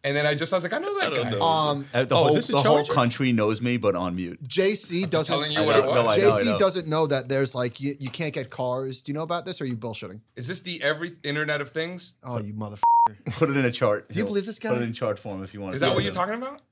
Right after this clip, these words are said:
Speaker 3: No.
Speaker 4: No.
Speaker 1: Oh.
Speaker 4: Like, you can't, you can't get cars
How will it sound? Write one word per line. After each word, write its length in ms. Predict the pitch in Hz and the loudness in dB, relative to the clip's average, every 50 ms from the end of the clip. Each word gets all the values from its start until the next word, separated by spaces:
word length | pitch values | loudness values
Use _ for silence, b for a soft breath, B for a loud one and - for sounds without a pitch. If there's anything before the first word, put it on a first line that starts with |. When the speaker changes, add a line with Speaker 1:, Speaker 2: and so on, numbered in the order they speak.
| _ _ _ - | _ _ _ -2
Speaker 3:
No. 80 | 196 | 2
Speaker 4:
No. 340 | 214 147 123 95 90 90 - - | 2 4 4 4 2 0 -2 -6
Speaker 1:
Oh. 160 | 120 104 90 85 B B B B B B | -8 -10 -10 -12 B B B B B B
Speaker 4:
Like, 340 | 127 131 139 131 - 135 151 | 2 4 4 2 0 -2 -2
you 100 | 147 135 | -2 -2
can't, 360 | - - 156 156 156 143 - - _ - 123 123 | 0 0 2 2 2 0 -2 -6 _ -14 -12 -12
you 120 | - 147 - | -10 -10 -10
can't 280 | - - 160 151 143 | -6 -4 -4 -4 -2
get 180 | - 139 117 - | -2 -2 -4 -4
cars 580 | - - 165 - 131 98 82 92 - - - - | -4 -4 -2 -2 -2 -2 -4 -6 -8 -10 -10 -12